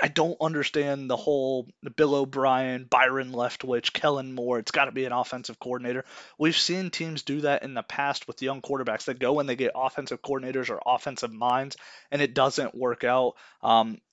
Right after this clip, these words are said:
I think Jacksonville needs to expand their coaching horizon there. Um, the Oakland Ra-, I mean, the Las Vegas Raiders, my bad. The Las Vegas Raiders are technically still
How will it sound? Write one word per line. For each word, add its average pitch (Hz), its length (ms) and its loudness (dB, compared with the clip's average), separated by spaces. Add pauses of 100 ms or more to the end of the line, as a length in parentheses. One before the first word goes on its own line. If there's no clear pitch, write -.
(120)
I 135 140 4
think 151 260 -2
Jacksonville 127 520 0
needs 120 260 -4
to 120 360 -4 (460)
expand 175 680 0
their 139 280 -2
coaching 151 500 -4
horizon 131 640 0
there. 156 260 -2 (340)
Um, 160 260 6
the 165 140 4
Oakland 233 300 4
Ra-, 190 180 -2
I 156 60 0
mean, 165 200 -2
the 160 60 2
Las 156 220 2
Vegas 139 360 2
Raiders, 113 340 -2
my 113 140 0
bad. 117 280 2
The 127 100 2
Las 131 260 2
Vegas 190 400 2
Raiders 170 280 0
are 135 60 -2
technically 180 560 -4
still 165 480 0